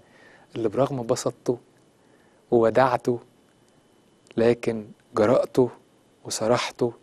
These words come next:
واتضاعه كان ليهم تأثير قوي.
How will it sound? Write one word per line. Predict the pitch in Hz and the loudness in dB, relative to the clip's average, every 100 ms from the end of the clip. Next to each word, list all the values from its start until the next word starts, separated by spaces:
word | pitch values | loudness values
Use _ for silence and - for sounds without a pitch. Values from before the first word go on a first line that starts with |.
| _ _ | _ _
واتضاعه | - - - 110 120 117 110 107 _ _ _ _ _ _ | -12 -4 -2 4 4 6 2 0 _ _ _ _ _ _
كان | - 110 | -6 -2
ليهم | 123 120 | -2 -2
تأثير | 113 - - - 120 - | -8 -6 -6 -2 -2 -2
قوي. | - 113 | 0 0